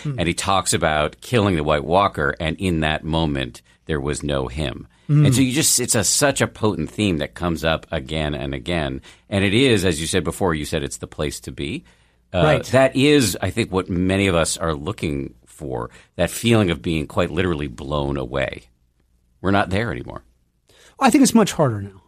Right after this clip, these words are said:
Speaker 1: I think there's so much stimulation going on that takes you out of the moment. You know, phones.
Speaker 2: Yes, your phone
Speaker 1: Te-,
Speaker 2: just
Speaker 1: you know,
Speaker 2: beeps.
Speaker 1: yeah, you
Speaker 2: Yes.
Speaker 1: know, you need to get rid of it. Instagram,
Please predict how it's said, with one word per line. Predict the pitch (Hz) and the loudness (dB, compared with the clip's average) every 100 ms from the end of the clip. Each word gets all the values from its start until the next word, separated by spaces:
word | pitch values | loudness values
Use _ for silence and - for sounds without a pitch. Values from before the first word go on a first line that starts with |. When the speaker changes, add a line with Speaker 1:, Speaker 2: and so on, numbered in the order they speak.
| _ | _
Speaker 1:
I | 131 | -2
think | 156 135 | 0 2
there's | 131 | 0
so | - - 196 | 2 4 4
much | 180 139 | 4 0
stimulation | - 135 123 113 117 - - 110 | -4 -2 -2 -6 -14 -20 -20 -16
going | - 127 120 | -6 -4 -4
on | 107 104 | -6 -12
that | 107 - | -20 -10
takes | - 147 147 | -4 -2 -2
you | 127 | -2
out | 120 | -2
of | 117 | -4
the | |
moment. | 104 95 90 101 - _ _ _ _ _ _ | -6 -10 -14 -16 -18 _ _ _ _ _ _
You | 139 | -6
know, | 87 - _ _ | -6 -14 _ _
phones. | - 135 127 117 - - - _ _ _ | 0 2 4 2 -2 -6 -14 _ _ _
Speaker 2:
Yes, | 78 69 | -8 -4
your | 78 | -4
phone | - 76 69 | 0 0 0
Speaker 1:
Te-, | 64 | 4
Speaker 2:
just | 240 | 6
Speaker 1:
you | 254 | 8
know, | 240 214 | 6 4
Speaker 2:
beeps. | 220 | 4
Speaker 1:
yeah, | 254 156 | 2 4
you | 175 | 4
Speaker 2:
Yes. | 190 | 2
Speaker 1:
know, | 214 | 2
you | 208 | 4
need | 190 | 4
to | 170 | 4
get | 165 | 2
rid | 151 | 2
of | |
it. | 151 - | 0 2
Instagram, | 175 - 165 160 151 147 143 | 2 2 2 2 2 2 -2